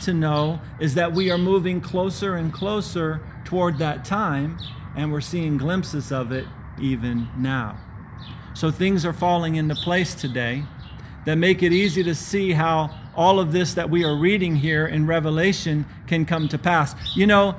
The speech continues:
if you probably would have studied this book fifty years ago, some of this stuff might be a little more foreign to you than it is today.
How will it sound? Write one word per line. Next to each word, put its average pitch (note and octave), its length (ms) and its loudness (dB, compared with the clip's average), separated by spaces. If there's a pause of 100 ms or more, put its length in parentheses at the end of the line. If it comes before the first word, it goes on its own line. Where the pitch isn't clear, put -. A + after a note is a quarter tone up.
(180)
if D3 120 -2
you G3 120 2
probably G#3+ 520 4
would F#3+ 200 2
have D3+ 200 -2
studied F#3 460 2
this E3+ 200 0
book D3+ 260 0 (180)
fifty F3 440 0
years F3 420 2
ago, C#3 480 -2 (320)
some F#3+ 260 0
of F3+ 80 0
this E3+ 160 -2
stuff E3+ 320 -4
might E3+ 240 -4
be F3 140 -2
a D#3 80 0
little E3+ 260 -2
more E3 220 -2
foreign D3 680 -4
to - 140 -6
you G#2+ 320 -6 (640)
than C#3+ 160 0
it C3+ 140 0
is C3+ 240 -2
today. C3+ 480 -2